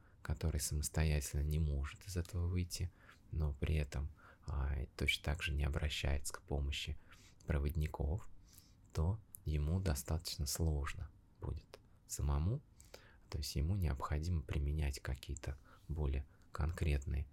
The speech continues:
техники, практики для того, чтобы раскрыть свою чувствительность и для того, чтобы научиться отслеживать свой ум. Это возможно, но это, соответственно, будет требовать просто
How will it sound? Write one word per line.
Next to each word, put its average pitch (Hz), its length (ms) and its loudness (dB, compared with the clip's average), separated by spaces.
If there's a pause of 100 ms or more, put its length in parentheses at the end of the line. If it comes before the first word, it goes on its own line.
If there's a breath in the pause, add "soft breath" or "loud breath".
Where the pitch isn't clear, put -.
(300 loud breath)
техники, 71 600 0
практики - 600 0
для 71 140 -4
того, 76 320 -2
чтобы 80 300 -2
раскрыть 71 500 -2
свою - 240 -6
чувствительность - 880 -10 (540 loud breath)
и 80 240 -2 (160)
для 69 120 -2
того, 73 300 0
чтобы - 340 -4
научиться 71 720 0
отслеживать 69 840 -2 (120)
свой - 400 -2
ум. 123 240 0 (540 loud breath)
Это - 220 -2
возможно, 73 720 2 (340 loud breath)
но 101 320 2
это, 90 320 0 (260 loud breath)
соответственно, 85 680 -2
будет 82 340 0
требовать 80 520 0
просто - 420 -8